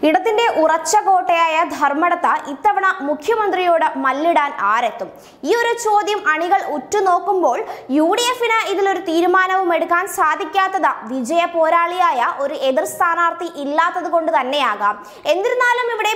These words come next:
പോരാടാൻ സന്നദ്ധതയുള്ള ഒരു നേതാവിനെ ഇറക്കാനുള്ള തത്രപ്പാടിലാണ് പാർട്ടി. കണ്ണൂർ ഡി സി സി സെക്രട്ടറിയായ സി രഘുനാഥിനെ ധർമ്മടത്ത്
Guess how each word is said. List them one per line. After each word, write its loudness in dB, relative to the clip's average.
പോരാടാൻ 2
സന്നദ്ധതയുള്ള 0
ഒരു -2
നേതാവിനെ -2
ഇറക്കാനുള്ള 0
തത്രപ്പാടിലാണ് -2
പാർട്ടി. -4
കണ്ണൂർ 0
ഡി -2
സി -4
സി -2
സെക്രട്ടറിയായ 0
സി -4
രഘുനാഥിനെ 0
ധർമ്മടത്ത് 0